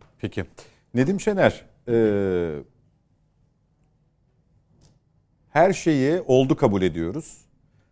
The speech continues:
Sadece altılı masa diye bir şey olmasaydı bugüne kadar,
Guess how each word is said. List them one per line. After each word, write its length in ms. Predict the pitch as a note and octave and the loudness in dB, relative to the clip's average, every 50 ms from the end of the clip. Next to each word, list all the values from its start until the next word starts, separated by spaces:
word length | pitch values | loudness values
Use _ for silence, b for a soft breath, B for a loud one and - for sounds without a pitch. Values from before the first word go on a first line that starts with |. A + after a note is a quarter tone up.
| _ _ | _ _
Sadece 840 | _ - - - E3+ G#3 G#3+ D#3+ C#3 B2 G#2+ B2+ D#3 F3 G3 G3 - _ _ _ _ _ _ _ _ _ _ _ _ _ _ _ _ _ _ _ _ _ _ _ _ _ _ _ _ _ _ - | _ -4 4 6 6 6 6 4 2 2 2 2 0 0 0 -2 -8 _ _ _ _ _ _ _ _ _ _ _ _ _ _ _ _ _ _ _ _ _ _ _ _ _ _ _ _ _ _ 6
altılı 520 | B2+ C3+ D3+ D#3 D3+ - - G#3+ A#3 A#3 | 8 8 8 8 6 2 0 0 0 2
masa 360 | G#3+ F3 D3+ - - F#3+ D#3 | 2 2 4 4 4 2 4
diye 180 | D3 D3+ C#3+ C3 | 4 2 2 2
bir 40 | A#2 | 0
şey 180 | - D#3 D#3 | 0 0 2
olmasaydı 680 | D3+ C#3+ C3+ C3+ B2 G#2 F#2 - F2 D2+ C#2 C2 - - _ _ _ _ _ _ _ _ _ _ _ _ _ _ _ _ _ _ _ _ _ _ _ _ _ _ - | 4 6 6 6 6 2 0 -2 -6 -8 -10 -12 -16 -20 _ _ _ _ _ _ _ _ _ _ _ _ _ _ _ _ _ _ _ _ _ _ _ _ _ _ -4
bugüne 360 | G#2 G#2+ F#2 G2 E2+ D#2+ D2+ | -2 -2 0 0 -2 -4 -6
kadar, 440 | - E2 C#2 C2+ A#1+ - _ _ | -6 -8 -10 -10 -14 -20 _ _